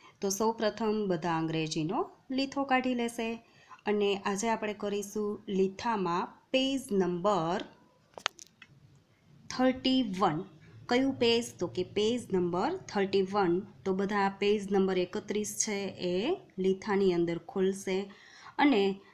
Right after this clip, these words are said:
જે આપણે અત્યારે આપણું જે ચેપ્ટર નંબર સેવન છે અને શું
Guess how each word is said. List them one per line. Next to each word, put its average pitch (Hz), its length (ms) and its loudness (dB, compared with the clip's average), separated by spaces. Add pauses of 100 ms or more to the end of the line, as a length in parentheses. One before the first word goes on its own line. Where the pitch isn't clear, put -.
(120)
જે 269 100 2
આપણે 262 380 4
અત્યારે 233 540 0
આપણું 208 340 -4
જે 214 140 0
ચેપ્ટર 202 520 -2
નંબર 196 360 2
સેવન 208 680 0
છે 220 380 0
અને 185 500 0
શું 285 560 0